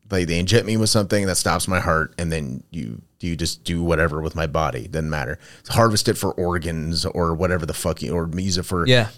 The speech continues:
Speaker 1: medical research. And people are gonna frame it that way, and people will be like, "That's fair. Like, you don't wanna live anymore.
Speaker 2: Mm-hmm.
Speaker 1: Like, you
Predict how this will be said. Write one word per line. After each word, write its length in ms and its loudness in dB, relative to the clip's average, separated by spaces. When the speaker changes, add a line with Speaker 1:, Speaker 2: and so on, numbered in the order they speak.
Speaker 1:
medical 420 4
research. 680 0
And 80 4
people 220 8
are 60 8
gonna 120 8
frame 300 6
it 80 8
that 220 4
way, 140 4
and 120 0
people 140 4
will 80 2
be 140 4
like, 180 4
"That's 180 4
fair. 300 6
Like, 240 4
you 40 6
don't 120 8
wanna 180 8
live 200 8
anymore. 600 4
Speaker 2:
Mm-hmm. 220 6
Speaker 1:
Like, 280 6
you 140 -12